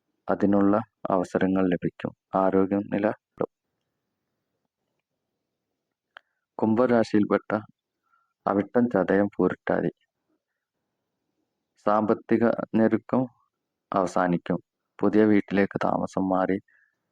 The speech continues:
താമസിക്കും. ചിലർക്ക് പുതിയ വാഹനത്തിന് സാധ്യത കാണുന്നു. കുടുംബത്തിൽ സമാധാനവും സന്തോഷവും ഐശ്വര്യവും നിലനിൽക്കും.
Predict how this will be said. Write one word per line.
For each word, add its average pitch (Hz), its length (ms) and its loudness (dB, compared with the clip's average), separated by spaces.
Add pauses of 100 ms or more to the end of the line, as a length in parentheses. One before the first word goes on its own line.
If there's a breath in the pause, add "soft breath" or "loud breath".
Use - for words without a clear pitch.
(520)
താമസിക്കും. 90 580 -4 (1120)
ചിലർക്ക് 110 400 2
പുതിയ 107 360 2
വാഹനത്തിന് 101 760 0 (1000)
സാധ്യത 95 400 0
കാണുന്നു. - 440 -6 (440)
കുടുംബത്തിൽ - 560 2 (460)
സമാധാനവും 101 800 2 (680)
സന്തോഷവും 98 640 0 (120)
ഐശ്വര്യവും 101 720 0 (480)
നിലനിൽക്കും. 95 600 -2